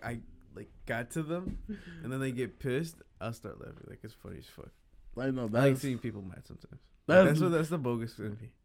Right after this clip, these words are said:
Speaker 2: that's literally me twenty-four seven. I literally, I like seeing people mad. Like, me getting people mad is just, like, to me, is the funniest thing. Like,
Speaker 1: Like,
Speaker 2: I'm
Speaker 1: you getting mad, I won.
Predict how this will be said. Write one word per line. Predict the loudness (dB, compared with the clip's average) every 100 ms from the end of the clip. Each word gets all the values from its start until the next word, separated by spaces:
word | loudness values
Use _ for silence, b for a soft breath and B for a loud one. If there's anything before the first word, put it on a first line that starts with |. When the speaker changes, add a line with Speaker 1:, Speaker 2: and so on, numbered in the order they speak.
| 4
Speaker 2:
that's | 8 8
literally | 12 12 12 10
me | 8 6 6 2
twenty-four | 2 2 2
seven. | -4 -6 -6 2
I | 6
literally, | 8 8 6 2 -14 b b b
I | 4
like | 6 4 2
seeing | 0
people | 0 -2 -2
mad. | -4 -8 -4
Like, | 0 2
me | 4 2 2
getting | 0 2 2
people | 0 -2
mad | -2 0 -2 -2
is | -4
just, | -4 -4
like, | -6 -6
to | -4
me, | 0
is | 0
the | -2
funniest | -2 0 0 -2
thing. | -6 -12 -14 _ -18 -16 B
Like, | 0 4
Speaker 1:
Like, | 4
Speaker 2:
I'm | 4
Speaker 1:
you | 2
getting | 4 4 4
mad, | 2 -2 -8 -20 -8
I | -4
won. | -2 -4